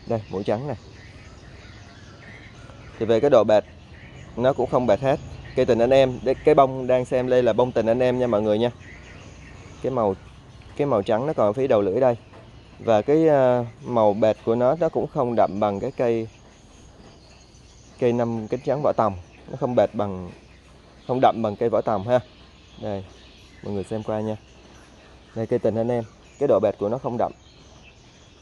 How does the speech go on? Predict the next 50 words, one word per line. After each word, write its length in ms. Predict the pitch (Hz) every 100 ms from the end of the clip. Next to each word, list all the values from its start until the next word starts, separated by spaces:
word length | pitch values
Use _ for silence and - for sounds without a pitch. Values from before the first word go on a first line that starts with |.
| - - -
Không 140 | 123 113
đậm 200 | 95 101
sâu 220 | 123 117
bằng 160 | 104 95
cái 100 | 117
cây 100 | 113
vỏ 100 | 90
tòng. 200 | 113 95 - - - - -
Đây 100 | 110
cây 120 | 120
vỏ 100 | 104
tòng 240 | - 101 104
đây. 100 | 104 - - - - - - -
À, 360 | 113 110 104 113
cũng 160 | 131 202
là 100 | 160
dòng 240 | 131 117
năm 120 | 135
cánh 140 | 127 156
trắng, 200 | 151 165
lưỡi 120 | 135
bệt 180 | 135 113
và 80 | 117
mũi 140 | 110
trắng, 300 | 131 123 151
nhưng 140 | 185 147
mà 120 | 110
nó 240 | 107 120
mỗi 200 | 170 131
cây 180 | 156 139
nó 80 | 139
khác 220 | 185 202
nhau 120 | 170
một 140 | 135 107 -
kiểu 220 | 98 95
nha 120 | 156
cả 120 | 131
nhà 160 | 127 113
nha. 160 | 117 127 - -
Cây 100 | 135
tình 160 | 120
anh 120 | 113 127
em 220 | 123 123
thì 100 | 110
giá 100 | 113
trị 160 | 127 101
cây 220 | 127 120
nó 100 | 135
cũng 140 | - 135
rẻ, 340 | 95 98 143